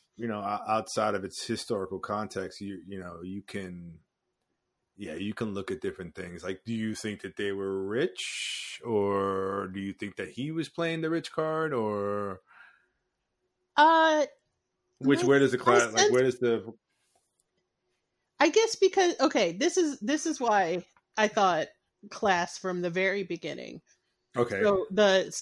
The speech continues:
Speaker 2: in the second paragraph, he says, "When I arrived, I was met by the mother, a big,
Speaker 1: Mm-hmm.
Speaker 2: startled-looking woman, very clean and apologetic,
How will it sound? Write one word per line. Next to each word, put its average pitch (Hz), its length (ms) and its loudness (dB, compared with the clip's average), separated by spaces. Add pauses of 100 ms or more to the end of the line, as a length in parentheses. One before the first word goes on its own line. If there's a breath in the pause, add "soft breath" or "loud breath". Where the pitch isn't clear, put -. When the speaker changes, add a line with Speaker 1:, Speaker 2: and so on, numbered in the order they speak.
Speaker 2:
in 208 160 2
the 190 80 0
second 226 480 0
paragraph, 175 800 0 (440 soft breath)
he 214 140 2
says, 185 360 -2
"When 202 220 -2
I 208 140 2
arrived, 208 460 0
I 247 80 0
was 240 220 -6
met 202 200 -2
by 185 140 0
the 175 120 -6
mother, 165 580 -4 (360)
a 190 80 -2
big, 175 300 2
Speaker 1:
Mm-hmm. 196 220 -6
Speaker 2:
startled-looking 214 720 0
woman, 160 460 -4
very 220 320 -2
clean 180 640 -4
and 180 100 -4
apologetic, 185 920 -2